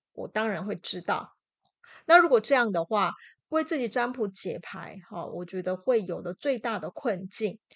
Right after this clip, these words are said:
并不是我们不清楚那个事件的细节，而是因为太清楚那件事情了。好，所以当图像出现之后，我要透过这个图，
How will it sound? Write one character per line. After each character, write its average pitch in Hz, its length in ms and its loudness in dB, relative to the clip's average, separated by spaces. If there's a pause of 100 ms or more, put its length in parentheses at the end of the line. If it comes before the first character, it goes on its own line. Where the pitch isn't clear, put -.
(200)
并 370 200 2
不 254 100 2
是 262 240 2
我 208 80 6
们 175 160 -6
不 262 220 -6
清 247 340 -2
楚 202 320 -8
那 220 60 -4
个 202 100 -2
事 196 260 -4
件 196 380 -4
的 - 140 -12
细 220 400 -6
节， - 400 -10 (800)
而 226 140 2
是 339 220 2
因 359 200 0
为 302 260 8 (240)
太 370 320 2
清 302 340 -2
楚 220 300 -4
那 226 160 2
件 226 200 0
事 233 280 -2
情 175 280 -6
了。 - 220 -10 (460)
好， 185 200 0
所 220 220 8
以 220 80 4
当 226 320 2 (320)
图 214 200 -2
像 262 260 4
出 247 200 -2
现 220 260 0
之 208 220 -2
后， 208 280 2 (320)
我 214 140 2
要 240 100 6
透 330 280 6
过 311 140 4
这 294 120 -2
个 254 120 8
图， 190 420 -2